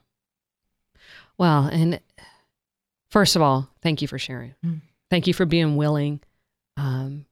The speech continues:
Speaker 1: to come in and to tell us, um, and to give hope, you know, because my <laughs> pastor always says, Walter, that you're either going into a trial,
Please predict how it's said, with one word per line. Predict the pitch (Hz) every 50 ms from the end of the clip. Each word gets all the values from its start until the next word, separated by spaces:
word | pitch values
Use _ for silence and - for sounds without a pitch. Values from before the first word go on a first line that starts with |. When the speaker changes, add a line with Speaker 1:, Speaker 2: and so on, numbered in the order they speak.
| _
Speaker 1:
to | - -
come | - - 160 165 165 156
in | 151 147 143 143
and | - 147 143
to | 143
tell | 135 - - 156 139 135
us, | 135 131 135 - - - - -
um, | 156 160 147 143 147 151 - _ _ _ _ _ _ _ _
and | 175 165 165
to | 151 160
give | 156 175 165 139
hope, | 151 208 226 226 - _ _ _ _ _ _ _ _ _ _ _ _ _ _ _ _ _ _ _ _ _ _
you | 185 175 165
know, | 160 160
because | 165 160 - 170 160 - - - - _ _ _ - 95 - - _ _ _ _ _ _ _ _ - - -
my | 151 175 190 185 175 175 165
<laughs> | -
pastor | 151 196 208 175 - - 214 185
always | 202 175 170 175 -
says, | - 190 165 156 156 156 160 160 - - - _ _ - - _ _
Walter, | - 165 160 - 180 170 160
that | 160 165 - -
you're | 175 170 175
either | 175 170 170 165
going | 147 160 160 156 147 147 143
into | 180 196 214 202 233
a | 214 190
trial, | - - - 165 147 143 135 131 135 143 -